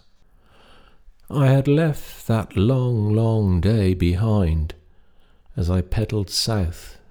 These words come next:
to more stable latitudes, and it was forty odd years before I went back to confront a polar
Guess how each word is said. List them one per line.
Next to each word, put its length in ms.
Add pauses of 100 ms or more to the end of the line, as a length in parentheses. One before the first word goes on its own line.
(400)
to 140
more 260
stable 680
latitudes, 1000 (600)
and 160
it 120
was 180
forty 400
odd 220
years 600 (520)
before 420
I 60
went 380
back 560 (960)
to 100
confront 800 (560)
a 80
polar 500